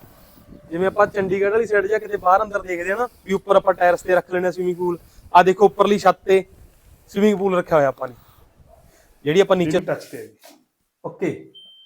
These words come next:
Speaker 1: ਸੈਂਸਰ ਹੈ ਮੰਨ ਕੇ ਚਲੋ ਇਹਦੇ
Speaker 2: ਹਾਂਜੀ,
Speaker 1: ਚ।
Speaker 2: ਹਾਂਜੀ।
Speaker 1: ਠੀਕ ਹੈ ਜੀ। ਆਪਣੇ ਘਰ ਦੀ ਜਾਂ ਕਿਸੇ ਵੀ ਹੋਰ ਕੋਈ ਨਵੀਂ ਚੀਜ਼ ਜਾਂ ਕੋਈ ਮੰਨ ਕੇ ਚਲੋ ਜੋ ਜਾਂ ਕੋਈ ਪੁਰਾਤਨ ਚੀਜ਼ ਕੋਈ ਏਦਾਂ ਦੀ ਹੈਗੀ ਆ ਤੇ ਤੁਸੀਂ ਵੀਡੀਓ ਬਣਾਉਣਾ ਚਾਹੁੰਦੇ ਹੋ ਤਾਂ ਸਾਡਾ ਸ-, ਨੰਬਰ ਸਕਰੀਨ ਤੇ ਚੱਲ ਰਿਹਾ ਹੈ,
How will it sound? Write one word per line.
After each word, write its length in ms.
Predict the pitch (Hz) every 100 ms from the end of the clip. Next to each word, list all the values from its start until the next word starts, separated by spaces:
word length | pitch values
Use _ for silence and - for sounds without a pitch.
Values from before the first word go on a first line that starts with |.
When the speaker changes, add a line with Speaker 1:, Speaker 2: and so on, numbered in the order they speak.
| _ _ _ _
Speaker 1:
ਸੈਂਸਰ 360 | - 175 170 185
ਹੈ 40 |
ਮੰਨ 200 | 175 156
ਕੇ 60 | 151
ਚਲੋ 100 | 147
ਇਹਦੇ 140 | 143
Speaker 2:
ਹਾਂਜੀ, 140 | 147 151
Speaker 1:
ਚ। 40 |
Speaker 2:
ਹਾਂਜੀ। 160 | - -
Speaker 1:
ਠੀਕ 160 | 156 151
ਹੈ 40 |
ਜੀ। 100 | 123 113 _ _ _ _ - -
ਆਪਣੇ 240 | 151 165
ਘਰ 220 | 160 180
ਦੀ 340 | 135 147 160 156
ਜਾਂ 140 | - 165
ਕਿਸੇ 280 | 165 165
ਵੀ 120 | 185 180
ਹੋਰ 220 | 160 156
ਕੋਈ 260 | 151 160
ਨਵੀਂ 280 | 156 151 156
ਚੀਜ਼ 280 | 156 156 151
ਜਾਂ 120 | 156
ਕੋਈ 300 | 156 160 151 _ -
ਮੰਨ 180 | 165 156
ਕੇ 100 | 151
ਚਲੋ 320 | 156 156 156
ਜੋ 240 | - 147
ਜਾਂ 180 | 156 165
ਕੋਈ 120 | 170
ਪੁਰਾਤਨ 440 | 170 151 143 156 151
ਚੀਜ਼ 260 | 151 151
ਕੋਈ 100 | 151
ਏਦਾਂ 180 | 151 156
ਦੀ 120 | 160
ਹੈਗੀ 300 | 135 143 170
ਆ 120 | 147 139 _ _ _ _ _ _ _
ਤੇ 200 | 151 143
ਤੁਸੀਂ 280 | 143 151 170
ਵੀਡੀਓ 240 | 151 175
ਬਣਾਉਣਾ 240 | 170 156 156
ਚਾਹੁੰਦੇ 280 | 143 147
ਹੋ 160 | 170 147 _ _ _
ਤਾਂ 100 | -
ਸਾਡਾ 220 | 165 156
ਸ-, 220 | 165 - -
ਨੰਬਰ 320 | 147 147 151
ਸਕਰੀਨ 360 | 151 139 151 147
ਤੇ 60 |
ਚੱਲ 180 | 147 135
ਰਿਹਾ 220 | 131 131
ਹੈ, 60 | 143